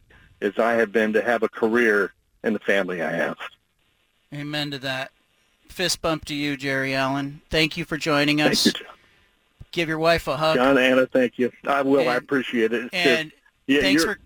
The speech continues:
Speaker 1: it's just,
Speaker 2: yeah.
Speaker 1: uh, no, I'm sorry. I just, I just wanna let you know how much I appreciate you and what you do, and, and including, you know, guys like Mike and myself,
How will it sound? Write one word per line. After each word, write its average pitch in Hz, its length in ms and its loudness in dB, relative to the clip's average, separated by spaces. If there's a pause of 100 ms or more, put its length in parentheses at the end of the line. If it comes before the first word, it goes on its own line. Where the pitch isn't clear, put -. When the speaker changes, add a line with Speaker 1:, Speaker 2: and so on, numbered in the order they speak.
(180)
Speaker 1:
it's 160 180 -8
just, 175 160 0 (760)
Speaker 2:
yeah. - 60 -18 (180)
Speaker 1:
uh, 127 80 -4 (300)
no, 139 220 2
I'm 139 200 0
sorry. 139 280 0
I 123 120 0
just, 147 280 -4
I 135 220 0
just 135 180 -6
wanna 127 200 0
let 120 120 2
you 120 80 -4
know 120 60 2
how 117 60 0
much 113 260 -2
I 120 60 2
appreciate 113 500 -2
you 117 160 2
and 107 80 0
what 113 180 -2
you 104 160 -14
do, 107 380 2
and, 95 80 -2 (520)
and 143 180 4
including, 127 580 0
you 127 80 -2
know, 95 160 -2
guys 104 260 0
like 104 200 -2
Mike 110 340 0
and 98 100 -6
myself, 101 540 0